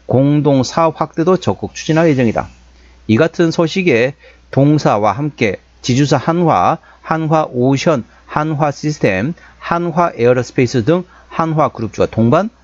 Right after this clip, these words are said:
상승했다. 그래서 지금 이제, 에, 기존의 주도주라고 하면 어떻습니까? 이제 기존의 주도주 하면은 이제 방산, 그리고, 어, 조선,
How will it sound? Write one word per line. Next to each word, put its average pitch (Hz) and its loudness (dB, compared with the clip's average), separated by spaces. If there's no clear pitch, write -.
상승했다. 131 -6
그래서 127 2
지금 220 0
이제, 190 2
에, 143 2
기존의 214 0
주도주라고 156 2
하면 160 0
어떻습니까? 117 -2
이제 117 2
기존의 151 0
주도주 151 0
하면은 156 0
이제 127 0
방산, 151 0
그리고, 123 2
어, 101 0
조선, 143 0